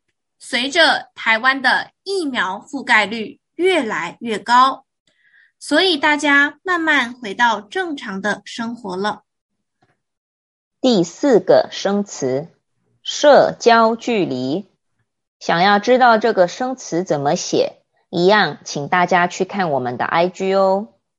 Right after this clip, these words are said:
Speaker 2: 社交距离的意思是，人跟人之间要有一定的安全距离，distance。
Speaker 1: 现在台湾政府规定的社交距离是多少啊？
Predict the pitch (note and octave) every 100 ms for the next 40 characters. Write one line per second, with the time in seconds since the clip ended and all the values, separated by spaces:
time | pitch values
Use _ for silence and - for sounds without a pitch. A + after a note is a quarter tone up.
0 | _ _ _ _ _ _ - - C#4+ F3+
1 | E3 A3 A3 A3 A#3+ A3+ D#3 C#3 D3 G3+
2 | _ - E3 - A3+ G#3 D3+ D3 - E3+
3 | - _ _ _ _ - E3+ D3+ D#3 G3+
4 | C#4 C#4+ G3 C#3 E3 G3 F#3 G3 F#3+ F#3+
5 | G3+ G3+ E3+ B2+ - C3+ E3+ E4 D4 A3+
6 | D3 - - F3+ F#3 G3 G3 D#3 C3 D3
7 | F#3 G3+ D3 C#3 D#3 - _ - A3 -
8 | D#3+ A#2 F3 - _ _ _ _ _ _
9 | _ _ _ _ - A4 G#4+ F#4+ F#4+ F4+
10 | D#4 - _ - C4+ C4+ F4 F4+ G#4+ G4
11 | - G#3 F#3 C#4+ C#4 D#4 B3+ G#3+ - G#4
12 | F4+ D#4 D4+ D4+ E4+ G#3+ F#3+ A3+ - C#4
13 | C#4 C#4 C#4+ A#3+ F3 -